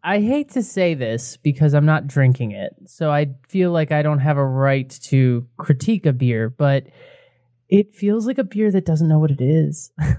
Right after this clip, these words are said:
Like, the, the, from what I'm hearing, it's like, it's like pumpkin Marzen, amber pumpkin lager, half pumpkin, half not pumpkin, but, like, it's Oktoberfest, but it's not Oktoberfest, and then you drink it, and there's no real pumpkin flavor. It's like, what,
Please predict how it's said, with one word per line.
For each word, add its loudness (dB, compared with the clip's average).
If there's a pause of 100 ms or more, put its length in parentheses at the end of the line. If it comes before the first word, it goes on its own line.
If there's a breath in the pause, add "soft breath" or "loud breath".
(140)
Like, -2 (400 loud breath)
the, 4
the, -2
from -6
what -2
I'm 0
hearing, 0
it's -4
like, -2
it's -4
like -2
pumpkin -2
Marzen, 0
amber 0
pumpkin 0
lager, 0
half -2
pumpkin, -2
half 2
not -2
pumpkin, 2
but, 0
like, 0
it's -4
Oktoberfest, -2
but -10
it's -14
not -2
Oktoberfest, -2
and -2
then 4
you 2
drink 0
it, 0
and -10
there's -2
no 2
real 0
pumpkin -8
flavor. 2
It's -4
like, -2
what, 0